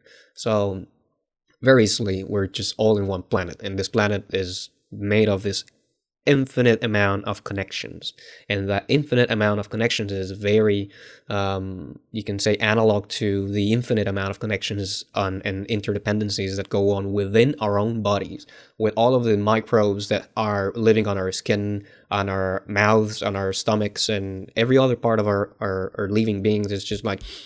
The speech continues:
we're not even a third, like, I think we're only a third or two-thirds of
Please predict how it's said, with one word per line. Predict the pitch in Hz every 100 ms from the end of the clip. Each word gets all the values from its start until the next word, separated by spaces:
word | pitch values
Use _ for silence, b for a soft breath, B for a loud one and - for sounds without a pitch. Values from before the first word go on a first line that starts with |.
| B -
we're | 123
not | 131 123 131
even | 113 110 101 101 b b
a | -
third, | - - 131 127
like, | 113 104 -
I | 127
think | - 156
we're | 113
only | 113 113 101 - _ -
a | 113
third | - 127 123
or | 107 101 _
two-thirds | 139 156 147 110 101 101 113 - - -
of | 107 101 98 101 -